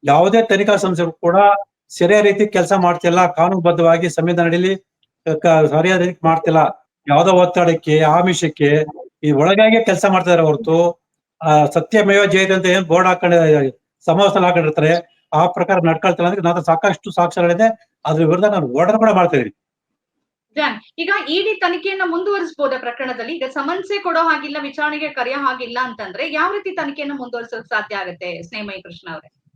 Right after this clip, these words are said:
Speaker 1: ಮೇಡಮ್, ಸಂಬಂಧಪಟ್ಟವ್ರನ್ನ ವಿಚಾರಣೆಗೆ ಒಳಪಡಿಸ್ಬೇಕು ಅನ್ನೋ ಕಾರಣಕ್ಕೆ ನೋಟಿಸ್ ಜಾರಿ ಮಾಡ್ತಾರೆ. So ಅವ್ರು ಬರ್ಲಿಲ್ಲ ಅಂತಂದ್ರೆ ಇದು ಏನ್ ಲಭ್ಯ ಸಾಕ್ಷ್ಯಗಳ ಮೇಲೆ ಅಂತಿಮ ವರದಿ ಸಲ್ಲಿಸೋದಕ್ಕೆ ಅವ್ರಿಗೆ ಅವಕಾಶ ಕಾಣಲಿ ಇದ್ದೇ ಇದೆ. So ಇಲ್ಲಿ
Speaker 2: ಅಲ್ಲ,
Speaker 1: ತನಿಖೆ
Speaker 2: ನನ್ಗೆ
Speaker 1: ನಡೆಸಬಾರ್ದು ಅಂತ ಹೇಳಿಲ್ಲ. ಅಲ್ಲ,
Speaker 2: ಸಾರಿ,
Speaker 1: ತನಿಖೆ
Speaker 2: ನನ್ಗೆ
Speaker 1: ನಡೆಸಬಾರ್ದು ಅಂತ
Speaker 2: ಮಾಹಿತಿ
Speaker 1: ಹೇಳಿಲ್ಲ.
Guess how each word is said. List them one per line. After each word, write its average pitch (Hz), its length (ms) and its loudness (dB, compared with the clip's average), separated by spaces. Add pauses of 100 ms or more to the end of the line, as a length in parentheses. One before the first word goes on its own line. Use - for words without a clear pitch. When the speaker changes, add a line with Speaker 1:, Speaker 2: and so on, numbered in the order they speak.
(480)
Speaker 1:
ಮೇಡಮ್, 160 420 0 (420)
ಸಂಬಂಧಪಟ್ಟವ್ರನ್ನ 196 960 0
ವಿಚಾರಣೆಗೆ 185 380 -2
ಒಳಪಡಿಸ್ಬೇಕು 170 600 0
ಅನ್ನೋ 160 140 -2
ಕಾರಣಕ್ಕೆ 151 480 -2
ನೋಟಿಸ್ 156 380 -2
ಜಾರಿ 139 200 2
ಮಾಡ್ತಾರೆ. 113 400 -6 (600)
So 190 60 0
ಅವ್ರು 170 180 2
ಬರ್ಲಿಲ್ಲ 208 400 4
ಅಂತಂದ್ರೆ 190 460 2
ಇದು 160 180 0
ಏನ್ 185 200 2
ಲಭ್ಯ 170 260 2 (100)
ಸಾಕ್ಷ್ಯಗಳ 175 380 0
ಮೇಲೆ 185 220 2
ಅಂತಿಮ 196 440 0
ವರದಿ 196 200 0
ಸಲ್ಲಿಸೋದಕ್ಕೆ 185 400 -4
ಅವ್ರಿಗೆ 208 200 2
ಅವಕಾಶ 208 280 2
ಕಾಣಲಿ 202 360 -4 (440)
ಇದ್ದೇ 175 200 2
ಇದೆ. - 500 -2 (380)
So 220 100 4
ಇಲ್ಲಿ 196 120 2
Speaker 2:
ಅಲ್ಲ, - 160 2
Speaker 1:
ತನಿಖೆ 220 160 2
Speaker 2:
ನನ್ಗೆ 220 160 4
Speaker 1:
ನಡೆಸಬಾರ್ದು 208 340 2
ಅಂತ 208 120 -4
ಹೇಳಿಲ್ಲ. 180 260 2 (920)
ಅಲ್ಲ, 175 140 0
Speaker 2:
ಸಾರಿ, - 260 -4
Speaker 1:
ತನಿಖೆ 170 60 0
Speaker 2:
ನನ್ಗೆ 208 260 2
Speaker 1:
ನಡೆಸಬಾರ್ದು 196 280 0
ಅಂತ 226 120 4
Speaker 2:
ಮಾಹಿತಿ 208 120 2
Speaker 1:
ಹೇಳಿಲ್ಲ. 196 180 2